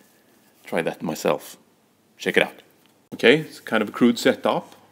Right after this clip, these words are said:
I'm, I've attached a string to a pillar and just move it up and down in the resonant frequency. So we ha-, you have the fundamental tone. If you increase the frequency, well, an entire period will fit between the,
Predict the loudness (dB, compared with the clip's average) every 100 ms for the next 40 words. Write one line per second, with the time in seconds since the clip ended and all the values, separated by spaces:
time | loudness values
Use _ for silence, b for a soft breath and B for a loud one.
0 | -12 -8 -8 -6 -8 -8 -12 -12 -12 -10
1 | -12 -6 -4 -4 -6 -2 0 0 -4 -4
2 | -2 0 -2 -6 b b b -10 -10 -4
3 | -4 -4 -6 -4 0 2 0 -2 -2 -2
4 | -4 -6 -6 -6 -8 -8 -10 -12 _ B
5 | B B -10 -8 -6 -6 -4 -4 -4 0
6 | 0 -2 -4 -6 -6 2 2 2 -4 -14
7 | b b b b b b b _ _ -6
8 | 0 0 2 0 0 -2 0 0 -4 -4
9 | -6 -6 -14 _ _ _ _ _ _ -6
10 | -4 -4 -4 -4 -2 0 -2 -2 0 2
11 | 0 -2 -6 -4 -6 -8 -20 -20 _ -12
12 | -10 -8 -8 -6 -6 -6